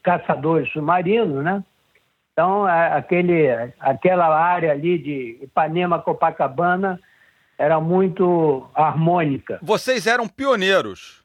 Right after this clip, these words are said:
Speaker 2: O esporte, tanto o surf como a pesca submarina, estavam começando. O cara que começa hoje em dia tem toda a informação na internet, mil fotos e imagens.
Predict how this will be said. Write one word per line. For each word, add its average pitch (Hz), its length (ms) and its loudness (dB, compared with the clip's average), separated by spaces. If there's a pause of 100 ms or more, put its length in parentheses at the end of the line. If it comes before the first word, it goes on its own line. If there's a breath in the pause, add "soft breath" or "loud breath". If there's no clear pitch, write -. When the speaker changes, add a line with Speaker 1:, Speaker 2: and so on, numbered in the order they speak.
(400)
Speaker 2:
O 143 60 -10
esporte, 175 560 -2
tanto - 280 -8
o - 40 -10
surf - 320 -8
como 196 240 -6
a 175 80 0
pesca 185 300 -6
submarina, 170 440 -6
estavam 196 300 -4
começando. 156 800 -4 (400)
O 196 100 -8
cara 269 240 -2
que - 120 -10
começa 190 400 -2
hoje 139 180 -4
em 117 60 -8
dia 202 280 -4
tem 220 200 -6
toda 233 240 -4
a - 20 -2
informação 185 560 -4
na 180 100 -4
internet, 156 640 -2
mil 185 160 -6
fotos 170 480 -2
e 180 220 -6
imagens. 135 680 -4